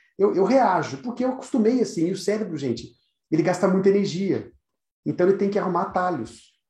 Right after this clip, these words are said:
O atalho principal dele é a reação. Não preciso pensar e gastar energia pra, pra agir. Eu ajo do jeito que já tô acostumado. Pode ser uma desgraça na minha vida, mas já acostumei, então eu vou reagir sempre assim. Então, pensamento veio, obrigado, cérebro, o pensamento seu foi bacana, interessante,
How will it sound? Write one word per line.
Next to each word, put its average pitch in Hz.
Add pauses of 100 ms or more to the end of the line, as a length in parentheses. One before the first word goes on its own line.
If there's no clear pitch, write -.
(180)
O -
atalho 156
principal 156
dele 175
é 196
a 180
reação. 185 (260)
Não 147
preciso 202
pensar 220
e 151
gastar 147
energia 135
pra, 131 (200)
pra 139
agir. 110 (240)
Eu 156
ajo 160
do 156
jeito 175
que -
já 196
tô 202
acostumado. 196 (220)
Pode 202
ser 233
uma 233
desgraça 220
na 214
minha 240
vida, 196
mas 175
já 214
acostumei, 214
então 226
eu 214
vou 220
reagir 208
sempre 220
assim. 175 (460)
Então, 240 (240)
pensamento 240
veio, 202 (120)
obrigado, 160
cérebro, 175
o -
pensamento 180
seu 180
foi 156
bacana, 170
interessante, 170